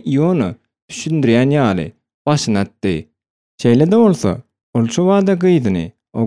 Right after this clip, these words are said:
gaýa goýbermezligi karar edinni. Her neniň ýagdaý bolanda da, Liýa bu ýerde galar. Goý, indi demirçi get özüniň Liýany Ionanyň elinden alma mümkinçiliginden peýdalansyn. Belki, o Liýanyň göwnüni awlar.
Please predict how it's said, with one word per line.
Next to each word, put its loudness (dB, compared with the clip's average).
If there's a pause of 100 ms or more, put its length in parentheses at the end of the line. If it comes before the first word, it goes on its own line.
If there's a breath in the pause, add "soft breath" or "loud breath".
gaýa 2
goýbermezligi 2
karar 2
edinni. 0 (400)
Her 2
neniň 0
ýagdaý 2
bolanda 0
da, -2 (360)
Liýa 2
bu 2
ýerde 2
galar. 0 (340)
Goý, 2 (300)
indi 2
demirçi 2
get 2
özüniň 2 (340)
Liýany 0 (120)
Ionanyň 0
elinden 2
alma -2 (340)
mümkinçiliginden 0
peýdalansyn. 0 (480)
Belki, 0 (240)
o -2
Liýanyň 2
göwnüni 4
awlar. 0